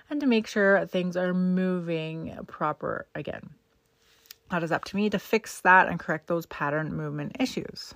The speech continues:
And focusing on mobility training helps your body become more agile, and you become less likely to hurt yourself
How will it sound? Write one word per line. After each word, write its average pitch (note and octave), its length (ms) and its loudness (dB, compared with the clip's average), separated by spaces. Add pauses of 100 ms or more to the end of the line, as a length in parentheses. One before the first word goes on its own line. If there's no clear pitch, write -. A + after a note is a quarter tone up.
(1120)
And G#3 240 4
focusing D#4 640 8
on B3 320 10
mobility F#3+ 560 6
training E3 640 -6 (100)
helps - 360 -6
your A3 120 0
body E3 360 -4
become D#3+ 420 -8
more D3 180 -8
agile, F#3 600 -6 (420)
and F3+ 100 -4
you F3+ 60 -4
become F#3+ 540 0
less G#3+ 340 4
likely F3+ 760 0
to F3+ 140 -8
hurt F3+ 260 -2
yourself E3 600 -4